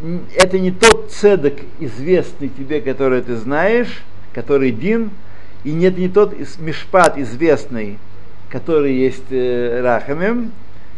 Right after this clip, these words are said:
и не, и не все эти качества вообще, они, все они не то, что ты имеешь в виду, не то, что вы можете представить себе из, э, из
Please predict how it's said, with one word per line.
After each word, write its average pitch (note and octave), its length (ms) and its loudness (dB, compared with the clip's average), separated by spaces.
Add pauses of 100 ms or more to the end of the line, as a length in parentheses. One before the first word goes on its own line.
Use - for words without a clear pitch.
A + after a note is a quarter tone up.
(320)
и C3+ 120 2
не, D#3 220 -4 (140)
и C#3+ 880 2 (100)
не D3+ 220 -4
все - 380 -2
эти F3 440 6
качества F#3+ 560 0
вообще, D#3+ 420 0
они, A#2+ 220 2
все F#3+ 220 -2
они F3 140 -2
не D#3 160 -4
то, G3 180 2
что F#3 160 -4
ты F3+ 180 -2
имеешь D3+ 300 -4
в - 100 -6
виду, A2 300 -2
не G2+ 100 -4
то, E3 100 -4
что C#3+ 120 -6
вы C#3 60 -4
можете C3 200 -6
представить C#3+ 480 0
себе B2 320 -2
из, A2 140 -4
э, G#2+ 420 -4 (1500)
из B2+ 180 0